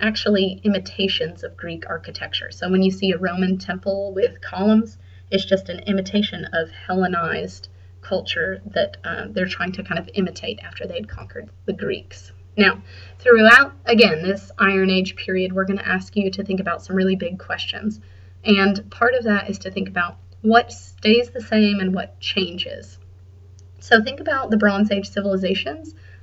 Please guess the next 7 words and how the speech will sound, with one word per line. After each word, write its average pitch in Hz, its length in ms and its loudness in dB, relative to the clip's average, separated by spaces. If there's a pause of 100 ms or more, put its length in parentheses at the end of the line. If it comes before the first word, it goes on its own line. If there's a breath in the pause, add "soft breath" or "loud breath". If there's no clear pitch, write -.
(100)
like 185 180 -4
Mesopotamia, 190 960 0 (380 soft breath)
um, 175 260 -4
Egypt, 190 480 6
Shang 185 240 0
Dynasty 185 400 0
China. 185 500 -4